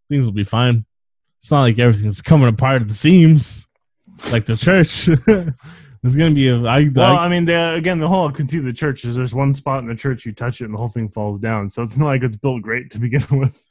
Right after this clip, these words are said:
Speaker 1: Well, what's interesting about that, to go back to the church, is, um,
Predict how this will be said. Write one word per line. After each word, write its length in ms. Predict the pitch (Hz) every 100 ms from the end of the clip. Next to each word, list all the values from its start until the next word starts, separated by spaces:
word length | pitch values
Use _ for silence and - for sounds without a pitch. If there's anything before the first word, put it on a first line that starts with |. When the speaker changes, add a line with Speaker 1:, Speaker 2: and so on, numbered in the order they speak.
| _ -
Speaker 1:
Well, 200 | 147 175
what's 240 | 165 196 190
interesting 480 | 233 233 180 190 147
about 300 | 123 117 -
that, 280 | 156 139 117
to 80 |
go 480 | 110 113 117 113 123
back 240 | 117 117 101
to 100 | 98
the 140 | 92
church, 340 | - 123 120 101
is, 160 | 95
um, 280 | 95 92 95